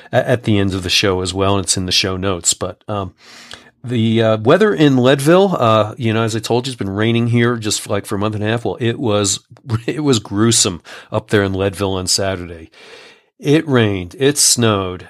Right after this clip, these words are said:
I, I mean, it snowed a lot. It rained a lot. Um, it was a total mud fest. Um, up on top, it got really foggy in places. It got windy. Uh, I tell you what, it was, um,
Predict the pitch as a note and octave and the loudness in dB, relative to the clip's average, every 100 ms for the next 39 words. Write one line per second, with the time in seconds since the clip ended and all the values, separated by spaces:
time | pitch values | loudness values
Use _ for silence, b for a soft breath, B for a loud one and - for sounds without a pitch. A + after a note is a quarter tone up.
0 | - A2 A2+ A#2+ B2 B2+ - - A#2+ A#2 | -14 -12 -6 -2 0 0 0 2 0 0
1 | G#2+ G2 F2+ F#2+ G#2 E2 E2+ - - A#2+ | -2 -4 -4 2 2 2 -6 -16 -8 -6
2 | A2 A2+ A#2+ A#2+ A2+ G#2 G2+ F#2 G2 G2 | -6 0 2 4 2 0 0 0 2 2
3 | E2 - G#2+ G2+ G2 G2 A#2 C3+ A2 G2+ | -2 -8 -10 -6 -6 -6 -6 -2 -2 -2
4 | F#2+ - A#2 A2+ G2+ G2+ A2 - - A2 | -4 -4 -2 -2 -2 -2 -2 -4 0 0
5 | G#2 - B B B B - F#2+ F#2 G2 | 0 -4 B B B B -6 -6 -6 -8
6 | - A2 G#2+ G2+ - G#2+ A2 G#2 G#2 G#2 | -8 -2 0 0 2 4 2 -2 -4 -4
7 | A2+ G#2 F#2+ - A2+ A#2 A2 G#2+ G#2 - | -2 -2 -4 -2 2 2 2 0 0 2
8 | A2 G#2 - G#2+ G2 F#2 - G#2+ A2 A2 | 4 4 4 2 0 -4 -8 -2 0 0
9 | G#2+ G#2+ G#2 G#2 G2 F#2 F#2 A2 G#2 A2 | 2 2 2 -2 -6 -8 -10 -10 -10 -4
10 | - A2+ A2 G#2 F#2 F#2+ G2+ - B B | 0 2 2 0 -2 -4 -6 -6 B B
11 | B B B B G#2 G2+ G2 G2+ | B B B B -6 -6 -8 -12